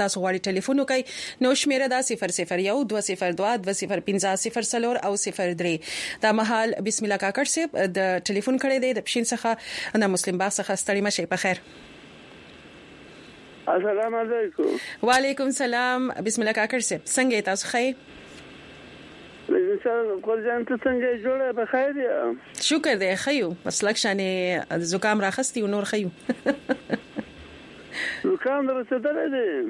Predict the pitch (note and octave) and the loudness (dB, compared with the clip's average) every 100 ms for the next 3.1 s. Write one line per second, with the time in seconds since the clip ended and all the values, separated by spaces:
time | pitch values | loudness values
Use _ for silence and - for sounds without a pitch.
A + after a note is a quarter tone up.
0 | B2+ - - - - G3+ A#3+ D4+ D#4 F#4+ | -4 -10 -6 -4 -2 2 4 4 2 0
1 | E4 G3 - - - - A3 E4 E4 F#3+ | 0 -2 -4 -14 -4 2 2 4 2 2
2 | - - - - A3+ E4 C#4+ B3 D#4 - | -2 -14 -4 0 2 4 4 2 0 0
3 | - | -2